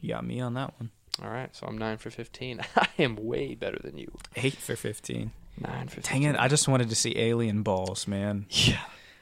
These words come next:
Speaker 2: Dude, seriously. Beams of light outside your room. <laughs> Dude, this, this seems so ridiculous. Okay. Beams of light outside your room or coming in, t-, or in through a window.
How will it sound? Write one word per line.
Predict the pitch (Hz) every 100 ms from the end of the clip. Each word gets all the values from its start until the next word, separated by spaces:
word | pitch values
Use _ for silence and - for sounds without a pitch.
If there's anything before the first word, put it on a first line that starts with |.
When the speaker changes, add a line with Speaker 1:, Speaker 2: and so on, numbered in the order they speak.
| _
Speaker 2:
Dude, | - - 73
seriously. | - - - - - - - - - - - - - - - - - - - _ _ - 117
Beams | 131 170 151
of | 147
light | 123 113 131 - -
outside | 117 127 - 127 131 131
your | 131
room. | 123 117 110 107 117 120 - - - - -
<laughs> | - - - - - -
Dude, | 143 135
this, | 139 -
this | - 139 131
seems | 143 139 127
so | - 120
ridiculous. | 113 113 117 110 - - - -
Okay. | 120 110 - - - -
Beams | 127 143
of | 151 131
light | 131 131
outside | 120 - 127 120
your | 120 117
room | 120 113 110 110 123 -
or | 117 110
coming | - 117 113
in, | 113 110
t-, | - - - -
or | 113
in | - 117 110
through | 113 107
a |
window. | 104 98 -